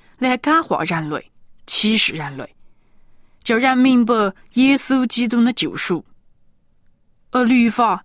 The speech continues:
就是这个渐进的过程中，大大的启示的重要角色。由于时间关系，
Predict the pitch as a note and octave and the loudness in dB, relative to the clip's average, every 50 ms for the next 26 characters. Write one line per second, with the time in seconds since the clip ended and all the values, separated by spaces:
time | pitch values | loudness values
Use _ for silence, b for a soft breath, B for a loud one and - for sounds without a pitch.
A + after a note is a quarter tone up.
0 | _ _ _ _ - F#3 F#3 F3 - F#3 E3 F3+ D#3+ F3 E3+ - - - F3+ E3+ | _ _ _ _ -2 -2 0 0 -2 -2 -2 -2 -2 -4 -4 -2 -2 -2 -2 -2
1 | D3+ D#3 E3+ F3 - E3 G3 C4 C#4 - - E3 - - F#3 F3 F3+ F3 F3 F3+ | -2 -4 -4 -6 -4 -2 -2 -2 -2 -2 -4 -6 -4 -4 -4 -2 -2 -2 -2 -2
2 | - - - - - - - - F#3+ F3+ F3 F3+ F3+ F3+ E3+ E3+ F3 F3+ F#3 F#3+ | -6 -10 -20 -20 -20 -14 -6 -4 -2 -2 0 -2 0 0 0 0 0 0 0 -2
3 | - - - - - - - - C4 C#4 C#4+ C#4 - - - - - D#3 D#3 - | -2 -6 -10 -6 -2 -2 -2 0 0 2 2 2 2 0 -2 -4 -4 -8 -8 -8
4 | - D#3 - - - - - - D3+ C#3 - - - - - _ - _ _ - | -8 -10 -12 -12 -16 -18 -16 -16 -14 -12 -10 -10 -10 -10 -12 _ -20 _ _ -20
5 | _ _ _ _ _ - - - _ _ _ _ _ _ - - _ - - - | _ _ _ _ _ -20 -20 -20 _ _ _ _ _ _ -20 -20 _ -20 -20 -20
6 | - _ _ _ _ _ _ - G3+ G3 G3 G3 F#3+ F3 - G3 F#3+ F3+ G3+ F#3+ | -20 _ _ _ _ _ _ -2 0 2 2 2 2 2 2 0 0 0 0 0
7 | G3 F#3+ G3 G3+ - F#3 E3 - | 0 0 0 -2 -2 -4 -6 -8